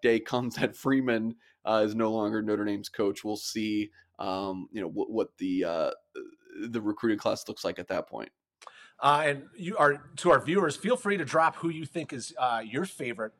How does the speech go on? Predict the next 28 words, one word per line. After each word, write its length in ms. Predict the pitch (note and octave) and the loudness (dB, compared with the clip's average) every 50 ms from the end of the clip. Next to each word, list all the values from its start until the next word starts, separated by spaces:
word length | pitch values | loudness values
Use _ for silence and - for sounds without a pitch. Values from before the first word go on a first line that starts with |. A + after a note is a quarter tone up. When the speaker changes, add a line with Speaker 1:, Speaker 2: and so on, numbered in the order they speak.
| - | -10
Speaker 2:
Notre 220 | C3 B2 A#2+ A#2 A2+ | -8 -6 -6 -4 -4
Dame 300 | A2+ A2+ A2+ G#2+ A2+ - _ _ _ _ _ - | -4 -4 -6 -8 -10 -14 _ _ _ _ _ -16
signee 640 | - - - C3+ B2+ B2 A#2+ A#2+ A#2+ A#2 A#2+ C3 C3+ | -6 -2 0 0 0 0 -2 -4 -6 -6 -6 -6 -6
in 160 | B2 B2 A#2 | -6 -6 -4
this 160 | A2+ G#2 - | -6 -6 -6
class, 480 | - - - B2 B2 B2 C3 C3+ - - | -6 -2 2 4 6 6 6 4 2 -4
and 160 | C3 B2 A#2+ | -10 -8 -4
we'll 280 | B2 B2+ B2+ B2+ - _ _ _ _ _ _ | 0 0 0 0 -2 _ _ _ _ _ _
maybe 180 | G#2+ A2 G#2+ - | -12 -12 -10 -2
talk 260 | - B2 A#2 - - | 2 2 2 2 0
about 260 | G#2 A#2+ A#2 B2+ - | 0 0 0 0 0
them, 160 | - A#2+ A#2+ | -2 -2 -2
show 240 | A#2 - - C3 A2+ | -4 -4 -4 -4 -4
some 220 | - - C3 A#2 | -2 -4 -4 -6
of 40 | A#2 | -6
them 140 | A2+ G#2+ G#2 | -8 -10 -10
some 180 | - - G2 F#2 | -12 -14 -12 -10
video. 280 | A#2 A#2 B2+ B2 A#2 | -8 -4 -4 -2 -2
But 140 | - B2+ A2+ | -2 -2 -2
we 160 | C#3 D3+ D3 | 0 0 2
have 280 | C3+ F3+ G#3+ A#3 G#3+ D3 | 4 6 6 6 6 4
gotten, 380 | C3 E3 E3+ E3 D#3+ D3 C#3 | 0 -2 -2 -2 -4 -6 -2
Mike, 260 | C#3+ C3 B2+ B2 A#2 - | 0 2 2 2 0 -2
a 60 | B2+ | -2
lot 180 | A#2 A#2+ B2+ | 0 0 0
of 60 | C3 - | 0 -2
questions 420 | - - B2 A#2 - - A2 - | -2 -2 -2 -2 -2 -6 -12 -8
about 320 | G#2+ G#2+ A2+ G#2 G#2+ - | -2 0 0 0 0 -2